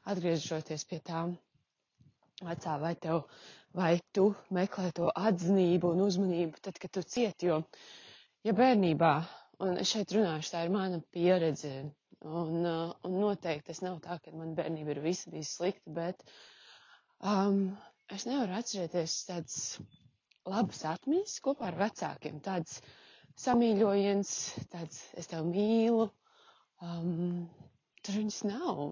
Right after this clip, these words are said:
viņas vienkārši tur neeksistē. Ir, um, kaut kādi gadījumi, kur bija jautri varbūt, ir kaut kādi gadījumi, kur bija ok kaut kas, bet, uh, lielākā mana atmiņa, ja es runāju tieši par,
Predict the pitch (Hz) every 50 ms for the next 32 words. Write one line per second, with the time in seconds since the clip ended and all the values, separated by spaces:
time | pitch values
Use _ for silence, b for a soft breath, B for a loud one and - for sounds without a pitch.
0 | - - - - 175 180 170 - 180 185 - 214 202 - - 190 196 196 202 247
1 | 269 233 190 175 - - - 156 - - - 147 151 147 - B B B B B
2 | B B B B B B - - 185 190 175 180 170 165 170 170 170 170 175 175
3 | - - 202 185 - 202 175 160 156 180 202 202 180 - 175 165 165 175 - -
4 | 185 185 170 156 - 165 165 165 170 165 160 156 160 160 147 147 147 135 139 143
5 | 143 156 165 180 - _ - - 320 320 339 330 330 320 320 311 311 - - 240
6 | - - 185 - - 175 170 175 - 165 175 - 185 170 160 156 156 - - 175
7 | 156 160 - 156 151 151 151 151 160 156 _ _ _ _ - - - _ - -
8 | 160 151 151 190 - - - 269 302 - - 359 370 - - B B B B B
9 | B B B B B B B _ 175 160 180 180 175 - - 185 185 180 175 180
10 | 185 190 208 220 247 247 226 - 202 170 170 160 165 170 180 208 - - 294 311
11 | 349 381 403 403 370 302 254 220 208 202 - 196 196 202 185 170 - - 208 214
12 | 196 - - - 185 180